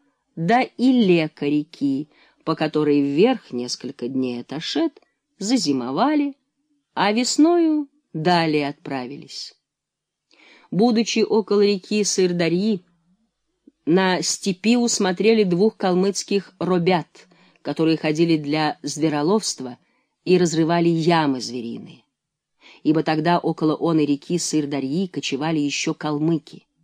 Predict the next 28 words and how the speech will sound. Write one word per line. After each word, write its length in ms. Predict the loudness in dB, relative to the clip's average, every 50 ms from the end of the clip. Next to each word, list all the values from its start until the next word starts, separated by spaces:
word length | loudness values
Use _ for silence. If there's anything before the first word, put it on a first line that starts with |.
| _ _ _ _ _ _ _ _ _ _ _ -20 _ -6
Захватя 720 | -2 -2 -2 0 0 0 -2 -2 0 0 0 2 2 2
сих 380 | 0 -2 0 0 0 0 -2 _
калмыцких 760 | -6 -4 -2 -2 -2 -4 -4 -8 -12 -14 -16 -16 -16 -20 _ -10
робят, 640 | -6 -4 -4 -4 -4 -6 -8 -10 _ _ _ _ _ _ _ _ _ _ _ _ _ _
употребляли 1040 | 0 0 0 2 0 -2 0 2 2 2 4 4 4 4 4 6 6 6 4 2 0 _ _ _ _ _ -4
они 480 | -2 0 2 2 4 4 4 2 2
их 180 | 0 -2 -6 -2
на 220 | 0 2 2 2
той 260 | 0 _ -2 0 0 0
степи 720 | -2 -4 -4 -4 -6 -6 -6 _ 0 0 0 0 -2 _ _ _ _ _ _ _ _ _ -8
за 420 | -6 -4 0 2 4 4 2 2 0
вожей 840 | -2 0 2 2 2 2 0 0 2 4 4 4 4 2 -2 -6 _ _ -20 _ _ _
ради 300 | -4 -2 -2 0 0 -2
показания 840 | -4 -6 -8 -6 -4 -6 -4 -4 -4 -2 -2 0 0 0 -2 -4 -6 _ _
дорог. 680 | -16 -8 -6 -6 -6 -6 -8 -10 -14 -16 _ -20 _ _ _ _ _ _ _ _ _ _ _ _ -20 -20 -20 -20 -20 -18 -4 -2
И 80 | -2 0
хотя 460 | 0 0 -2 0 2 2 2 2 2
калмыки 540 | 0 0 0 2 4 4 2 2 2 4 4
он 220 | 4 6 4 4
их 80 | 2 0
своих 520 | 0 -4 -2 0 2 2 2 0 0 0
робят 440 | 0 0 2 2 2 2 2 2 2
у 60 | 0
них 300 | 2 2 2 2 0 -2
казаков 520 | -2 -4 -2 0 -2 -2 0 0 0 0 0
к 60 | -4
себе 400 | -6 -2 -2 0 2 2 2 2
требовали, 680 | 2 2 2 2 2 2 -2 -6 -8 -10 -14 -16 -18